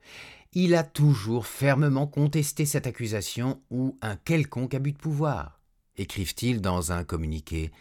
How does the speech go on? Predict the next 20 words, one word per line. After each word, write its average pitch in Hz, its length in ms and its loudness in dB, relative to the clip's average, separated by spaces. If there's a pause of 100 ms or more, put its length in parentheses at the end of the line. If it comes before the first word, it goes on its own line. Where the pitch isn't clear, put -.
(360)
dans 120 140 4
lequel 143 400 2
ils 101 160 2
rappellent 90 580 0
que - 80 -6
leur 107 260 0
client 127 360 0
a 135 80 2
bénéficié 110 640 0
jusque-là 113 560 -2
de 101 260 0 (400)
trois 160 400 6
décisions 190 560 0
de 175 80 2
justice 156 480 -2
consécutives 139 840 -4 (360)
qui 160 160 4
ont 147 140 2 (160)
toutes - 440 4
conclu 160 520 0